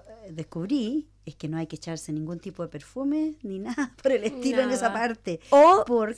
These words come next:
Speaker 3: que no tengan olor o esas cosas, que sean muy
Speaker 1: Exacto,
Speaker 3: neutrales.
Speaker 1: porque,
Speaker 3: Sí.
Speaker 1: como tú dices, se ha perdido, porque, bueno, yo no uso perfumes, solamente desodorante, pero bien poco.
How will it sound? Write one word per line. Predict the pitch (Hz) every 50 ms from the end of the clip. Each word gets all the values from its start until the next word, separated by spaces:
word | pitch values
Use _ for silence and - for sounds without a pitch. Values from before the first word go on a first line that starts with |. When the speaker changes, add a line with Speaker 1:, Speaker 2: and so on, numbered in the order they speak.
| - -
Speaker 3:
que | 277 262
no | 247 247
tengan | 226 - 262 262 262 269 262
olor | 226 214 220 226 226 226 220 214 226
o | 233
esas | 226 226 - 226 -
cosas, | - - 220 185 175 170 170
que | - 202 202
sean | 202 220 233
muy | 262 269 269
Speaker 1:
Exacto, | 254 240 233
Speaker 3:
neutrales. | 214 - 214 185 196 220
Speaker 1:
porque, | 214 - 233 220 - - - -
Speaker 3:
Sí. | - -
Speaker 1:
como | - 202 202 208
tú | - 233
dices, | 240 240 - - 220 -
se | - 233
ha | 233 233
perdido, | 262 254 214 202 208 240 233 214 185 175 190 202 -
porque, | 180 165 - - 165 156 143 - - - -
bueno, | 131 131 117 90 135 110 -
yo | 175 208 220
no | 190 170
uso | 185 185 - 175
perfumes, | 156 147 - - - - - - 254 - - - _ _ _ -
solamente | - - 196 175 160 160 160 156 165
desodorante, | 147 143 - 151 139 135 156 165 170 160 - - 190 214 _
pero | - 151 139 131 123 - _ _ _
bien | - 180 180 233 240 214 165
poco. | 147 - 135 131 - 170 208